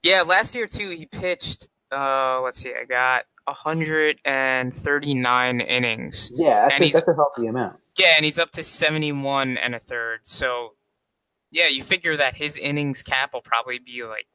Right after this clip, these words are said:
Speaker 1: one sixty-ish, which, which probably puts him slated for the full season the rest of the year. So, yeah, I, I think Lucchesi probably pitches the rest of the year, and Buehler is gonna have the ups and downs.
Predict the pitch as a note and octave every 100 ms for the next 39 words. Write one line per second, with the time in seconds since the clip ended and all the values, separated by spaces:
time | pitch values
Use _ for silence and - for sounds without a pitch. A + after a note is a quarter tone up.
0 | _ A#2 A#2 A#2 A#2 A#2 A2+ - - -
1 | A#2+ - - D#3 D#3+ E3+ - - - C3+
2 | - - _ _ D3+ - - _ _ _
3 | _ _ _ _ _ E3 E3 D#3 C3+ -
4 | E3 D#3 C#3 B2 A#2+ - _ _ _ -
5 | D3+ D3 C#3 B2 C3+ A#2+ A2 _ _ -
6 | B2+ C#3+ C3 C#3 A#2+ G#2+ A2 A2 A#2 A2+
7 | A2 G#2+ G#2 B2 A2+ - - - D#3 D3
8 | C#3 - _ _ C#3+ - C#3+ D3+ F3 -
9 | C#3 - E3 E3 D3+ C3+ C#3+ C3+ C3 B2
10 | - C3+ B2+ A#2+ A#2 - A#2 A#2+ A#2+ A#2
11 | A#2 A2+ A#2 C3 C3 B2 A#2 A#2 _ _
12 | _ B2+ B2+ A#2 A#2 A2 A2+ A2 - A#2
13 | A2 A2 G#2+ G#2+ - -